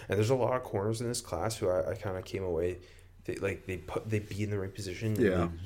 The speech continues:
Speaker 1: they really struggle to find the ball in phase.
Speaker 2: Yeah, or
Speaker 1: But I
Speaker 2: be
Speaker 1: thought he,
Speaker 2: really
Speaker 1: he
Speaker 2: inconsistent at it,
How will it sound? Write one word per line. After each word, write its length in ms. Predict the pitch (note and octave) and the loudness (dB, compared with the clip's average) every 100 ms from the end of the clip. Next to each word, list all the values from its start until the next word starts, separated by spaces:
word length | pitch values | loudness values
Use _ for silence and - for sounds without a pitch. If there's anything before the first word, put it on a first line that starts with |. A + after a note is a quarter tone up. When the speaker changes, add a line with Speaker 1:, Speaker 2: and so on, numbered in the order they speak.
| G2+ | 2
Speaker 1:
they 80 | A2+ | 8
really 220 | G#2+ F#2+ | 8 6
struggle 360 | - F#2 F2 E2+ | 2 0 0 -2
to 60 | |
find 240 | D#2+ E2 E2 | -2 -2 -2
the 40 | |
ball 240 | D2+ D#2+ | 0 0
in 100 | D2+ | 0
phase. 460 | D#2+ C2 D2+ A2 - | -4 -4 -2 -2 -2
Speaker 2:
Yeah, 180 | A#2+ G2 | 4 4
or 200 | F#2 C#3+ | 12 12
Speaker 1:
But 60 | C3+ | 12
I 40 | |
Speaker 2:
be 60 | C3+ | 12
Speaker 1:
thought 60 | B2+ | 12
he, 60 | |
Speaker 2:
really 160 | B2+ B2+ | 12 12
Speaker 1:
he 40 | A2 | 12
Speaker 2:
inconsistent 580 | A2 F2+ G2 F#2+ F2+ | 6 6 4 4 2
at 160 | D#2+ D#2+ | 0 0
it, 200 | D#2+ | -2